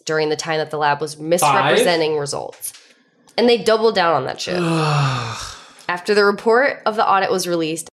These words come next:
Speaker 1: Asgard Labs elite issued statements along the lines of, "That was then, this is now." A new president was elected to Asgard Lab. Unclear if that was related to the scandal or not. Since no one was really looking at Asgard Lab,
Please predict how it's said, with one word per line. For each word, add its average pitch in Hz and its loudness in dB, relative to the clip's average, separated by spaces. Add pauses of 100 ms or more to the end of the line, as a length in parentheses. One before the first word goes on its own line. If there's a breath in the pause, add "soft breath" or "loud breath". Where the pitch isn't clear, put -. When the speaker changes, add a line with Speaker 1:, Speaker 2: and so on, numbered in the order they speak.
(160)
Speaker 1:
Asgard 208 0
Labs 170 0 (240 soft breath)
elite 170 -6 (100)
issued 208 -2
statements 170 -2
along 170 2
the 220 4
lines 170 2
of, 156 -2 (100)
"That 175 -2
was 240 0
then, 254 0
this 165 -6
is 208 -6
now." 247 0
A 190 0
new 240 2
president 208 0
was 202 0
elected 180 2
to 175 2
Asgard 165 0
Lab. 143 0
Unclear 226 2
if 185 0
that - 0
was 156 -4
related 147 -4
to 143 -12
the 143 -12
scandal 147 -6
or 170 -2
not. 190 -2 (120)
Since 170 -6
no 185 2
one 190 4
was 165 0
really 160 0
looking 151 -4
at 196 -2
Asgard 208 -2
Lab, 214 2